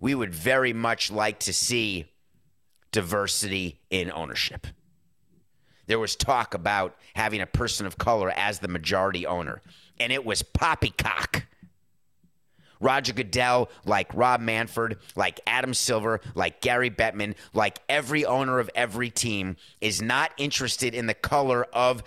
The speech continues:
the majority partner. They are interested in the number of zeros in the majority partner's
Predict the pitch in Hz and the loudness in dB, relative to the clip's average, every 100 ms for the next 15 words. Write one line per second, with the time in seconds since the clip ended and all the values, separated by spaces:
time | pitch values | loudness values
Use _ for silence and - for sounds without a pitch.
0 | - 117 107 92 127 123 127 101 - 127 | -8 -4 -2 0 2 2 2 0 0 2
1 | 120 113 110 - - - _ _ - - | 2 0 0 -6 -20 -20 _ _ -20 -4
2 | 113 107 110 123 127 139 123 - 127 113 | 0 0 0 -2 -2 -2 -2 -2 -4 -2
3 | 110 107 - - 107 104 110 120 120 123 | -2 -2 -8 -6 -2 0 -2 -2 -2 0
4 | 104 110 123 107 87 87 - - - 107 | 0 2 2 4 2 0 -4 -6 -4 -2
5 | 104 95 113 101 104 107 - 120 107 101 | -2 0 0 2 0 -2 -2 0 0 -2
6 | 95 82 | -2 -2